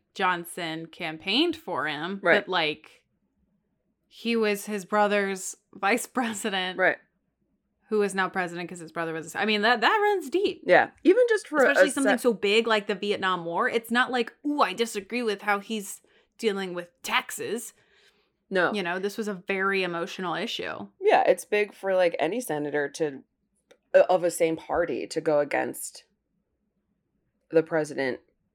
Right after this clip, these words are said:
Speaker 2: uh, you know, if they're in the same party about, you know, the issue of going to war or waging a
Speaker 1: War,
Speaker 2: war,
Speaker 1: yeah.
Speaker 2: you know, like,
Speaker 1: Yeah.
Speaker 2: hello, we're supposed to be on the same
Speaker 1: Hello.
Speaker 2: side about some things.
Speaker 1: Yeah, we're supposed to be in sync.
Speaker 2: We're supposed to be in
Speaker 1: Okay?
Speaker 2: sync.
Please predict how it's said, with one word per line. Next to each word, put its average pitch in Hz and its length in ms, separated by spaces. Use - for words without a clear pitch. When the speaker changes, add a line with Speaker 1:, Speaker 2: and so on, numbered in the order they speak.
Speaker 2:
uh, - 200
you 160 80
know, 135 80
if 131 120
they're 151 140
in 156 140
the 151 100
same 147 160
party 143 300
about, 135 460
you 160 100
know, 117 160
the - 180
issue 147 200
of 143 140
going 143 380
to 160 120
war 147 680
or 156 120
waging 147 540
a 143 80
Speaker 1:
War, 143 240
Speaker 2:
war, 165 500
Speaker 1:
yeah. 156 120
Speaker 2:
you 160 60
know, 139 240
like, 147 340
Speaker 1:
Yeah. 139 280
Speaker 2:
hello, 226 500
we're 214 80
supposed 294 420
to 240 40
be 233 160
on 240 120
the 247 100
same 185 240
Speaker 1:
Hello. 359 220
Speaker 2:
side 427 260
about 202 380
some 143 240
things. 143 440
Speaker 1:
Yeah, 196 420
we're - 80
supposed - 280
to - 40
be 320 140
in 302 140
sync. 208 460
Speaker 2:
We're 320 120
supposed 392 200
to 330 40
be 294 80
in 269 80
Speaker 1:
Okay? 214 200
Speaker 2:
sync. 277 100